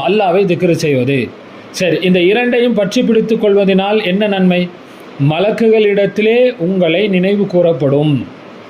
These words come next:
அப்போ மலக்குகள் ஒரு மனிதனை நினைவு கூறினால் என்ன செய்வாங்க? அந்த மனிதனுக்காக அல்லாஹு தாலாவிடத்திலே துவா செய்வார்கள். அல்லாஹு தாலாவிடத்திலே அந்த அடியானுக்காக மலக்குகள்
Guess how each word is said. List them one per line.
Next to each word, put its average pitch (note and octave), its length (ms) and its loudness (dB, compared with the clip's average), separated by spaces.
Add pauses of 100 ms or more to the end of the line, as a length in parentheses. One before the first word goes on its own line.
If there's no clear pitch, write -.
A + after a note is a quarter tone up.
(500)
அப்போ E3 200 -2
மலக்குகள் A#3+ 840 0
ஒரு F#3 180 2
மனிதனை G#3+ 500 0
நினைவு G3 380 0
கூறினால் F#3+ 360 0
என்ன F#3 220 0
செய்வாங்க? D#3 720 0 (280)
அந்த D3+ 260 0
மனிதனுக்காக G3 1040 2
அல்லாஹு F#3 360 0
தாலாவிடத்திலே D#3+ 560 0
துவா D#3+ 300 0
செய்வார்கள். F3+ 680 0 (320)
அல்லாஹு G#3+ 520 2
தாலாவிடத்திலே G3+ 760 0
அந்த G3+ 300 -2
அடியானுக்காக A3 920 0
மலக்குகள் A3 640 0